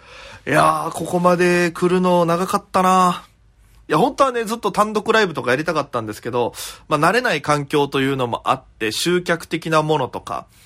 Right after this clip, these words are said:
やっぱり今までライブハウスで僕は沖縄の時させてもらってたんです。で、ライブハウスは、その売り上げ折半とか、まあ、売り上げ部分を、まあ、分け合って使わさせていただくとか、ご好意でね、そうさせていただいてたんですけど、東京はもうお笑いの箱があるわけですよ。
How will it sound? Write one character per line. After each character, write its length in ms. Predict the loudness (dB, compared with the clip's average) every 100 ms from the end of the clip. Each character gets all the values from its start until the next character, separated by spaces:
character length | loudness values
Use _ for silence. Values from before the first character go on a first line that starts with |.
| -20 _ -4
や 100 | -2
っ 40 |
ぱ 100 | 0
り 100 | 0
今 140 | 2 2
ま 120 | 2
で 120 | 2
ラ 140 | 2
イ 60 | 2
ブ 120 | 2
ハ 160 | 2 2
ウ 60 | 0
ス 100 | -4
で 80 |
僕 280 | -2 -2 0
は 60 | 0
沖 200 | 0 -2
縄 120 | -2
の 60 | -2
時 160 | -6
さ 100 | -6
せ 60 | -4
て 80 | -2
も 80 |
ら 60 | -2
っ 20 |
て 80 | -2
た 80 | -6
ん 40 |
で 60 | -6
す。 120 | -14 -16 -20 -6
で、 100 | 0
ラ 120 | 2
イ 60 | 2
ブ 80 | 2
ハ 200 | 2 2
ウ 80 | 0
ス 100 | 0
は、 300 | 2 2 0
そ 100 | -6
の 80 |
売 160 | -4 -2
り 80 | 2
上 120 | 2
げ 60 | 2
折 220 | -4 -6 -4
半 200 | -2 -2
と 100 | -6
か、 200 | -14 -16 -20 _ _ _ -4
ま 100 | -2
あ、 20 |
売 80 | 0
り 80 | 0
上 80 |
げ 200 | 0 -4 -8
部 160 | -10
分 140 | -6 0
を、 240 | 2 2 -2 -4
ま 120 | -2
あ、 100 | 0
分 180 | 0 -2
け 160 | 0 0
合 60 |
っ 60 | -2
て 300 | _ -4 -4
使 240 | -4 2
わ 100 | 2
さ 140 | 2 -4
せ 60 |
て 80 | -6
い 40 |
た 80 | -2
だ 100 | -2
く 80 | -2
と 100 | 0
か、 100 | 0
ご 140 | 0
好 180 | 0 0
意 40 | 0
で 100 | -2
ね、 100 | -2
そ 120 | -2
う 40 |
さ 120 | -2
せ 120 | -4 -4
て 100 | -4
い 60 |
た 100 | 0
だ 80 | 0
い 60 | 0
て 80 |
た 100 | -2
ん 40 | -4
で 80 | -4
す 60 |
け 60 | -2
ど、 180 | -2 -2 -12 -20 -20 _ _ -8 2
東 240 | 4 4
京 260 | 2 4 6
は 260 | 4 2 -2
も 160 | -4
う 20 | 2
お 100 | 4
笑 400 | 4 4 -2 -2
い 40 | 0
の 120 | 0
箱 280 | 0 0 2
が 120 | 4
あ 60 |
る 60 | 4
わ 80 | 0
け 60 |
で 60 | -6
す 80 |
よ。 80 | -10